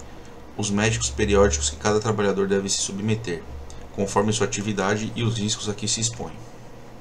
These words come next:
N R são normas regulamentadoras definidas pelo Ministério do Trabalho em conjunto com empregados e empregadores, fornecendo os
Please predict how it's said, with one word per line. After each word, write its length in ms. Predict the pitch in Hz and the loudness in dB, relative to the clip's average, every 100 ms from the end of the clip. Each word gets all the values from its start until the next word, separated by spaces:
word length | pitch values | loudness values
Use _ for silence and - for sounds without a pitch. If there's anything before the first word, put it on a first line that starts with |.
| - - - - - - - - - - - - - - - | -16 -16 -16 -16 -16 -16 -16 -16 -16 -16 -16 -18 -18 -10 0
N 220 | 107 113 | 6 6
R 240 | 92 92 | 6 4
são 220 | - - 107 | -2 2 4
normas 320 | 104 101 98 | 4 2 0
regulamentadoras 800 | 95 95 95 98 110 107 110 110 | 0 0 0 0 0 2 0 0
definidas 500 | 107 - 101 101 - | -2 -2 -4 -4 -6
pelo 360 | - 98 101 - | -6 -2 -2 -2
Ministério 460 | 101 101 - - - | 0 0 -2 -6 -8
do 80 | 104 | -4
Trabalho 520 | 113 110 104 107 107 | 0 4 4 4 2
em 120 | 110 | 0
conjunto 420 | 113 107 104 98 | 2 2 0 -4
com 100 | - | -4
empregados 480 | 98 98 104 98 95 | -4 0 0 0 0
e 60 | 87 | -4
empregadores, 720 | 98 95 110 110 104 113 - - - - - - - | -4 -2 0 0 0 -2 -8 -12 -16 -16 -16 -16 -6
fornecendo 600 | - 123 123 113 107 | 0 2 2 2 2
os 140 | 98 | 0